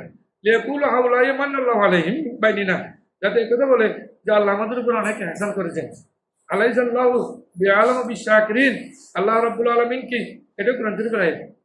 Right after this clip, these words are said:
আল্লাহ রাব্বুল আলামিন শুকরগুজার বান্দাদেরকে সম্পর্কে আল্লাহ ভালো জানেন না? কারা ভালো, কারা খারাপ?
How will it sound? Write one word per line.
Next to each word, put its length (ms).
আল্লাহ 260
রাব্বুল 260
আলামিন 580
শুকরগুজার 560
বান্দাদেরকে 1160
সম্পর্কে 380
আল্লাহ 180
ভালো 180
জানেন 260
না? 420
কারা 180
ভালো, 220
কারা 200
খারাপ? 280